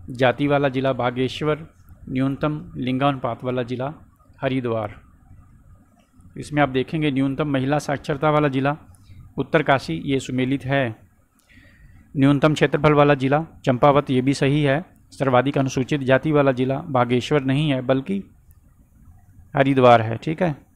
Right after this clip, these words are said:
हरिद्वार में सर्वाधिक अनुसूचित जातियां हैं। न्यूनतम लिंगानुपात वाला जिला हरिद्वार, ये सही है,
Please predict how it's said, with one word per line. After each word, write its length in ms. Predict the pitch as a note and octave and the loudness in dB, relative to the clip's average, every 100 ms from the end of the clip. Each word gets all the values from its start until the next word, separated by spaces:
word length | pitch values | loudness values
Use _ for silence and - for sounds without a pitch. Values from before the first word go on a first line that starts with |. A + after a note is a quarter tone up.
| _ _ _ _ _ _ | _ _ _ _ _ _
हरिद्वार 440 | C3 C#3+ C3 B2+ | -2 4 4 4
में 260 | B2+ D3 F3+ - - _ _ _ - | 2 -2 -2 -10 -20 _ _ _ -8
सर्वाधिक 500 | - C3 B2+ C3 D3 | -2 4 4 4 -2
अनुसूचित 540 | C#3 B2 C3 - D3 - - - - | -4 -4 -6 -6 -10 -12 -20 -20 -16
जातियां 440 | C3+ C3 B2+ B2+ B2 | 2 2 4 -2 -2
हैं। 180 | B2 A2 _ - - - - - | -4 -10 _ -20 -20 -20 -12 0
न्यूनतम 460 | C#3 D#3 C#3+ E3 | 2 4 2 2
लिंगानुपात 540 | C#3 C3 D3+ D3+ D3 C#3+ | 4 4 4 6 2 6
वाला 160 | C#3+ C#3 | 4 4
जिला 220 | B2+ B2+ | 4 2
हरिद्वार, 380 | C3 B2 B2 C3 | 2 4 4 4
ये 180 | B2 A#2 | 2 -2
सही 280 | A#2 C3+ | -4 -2
है, 200 | C#3 D3 | -2 -2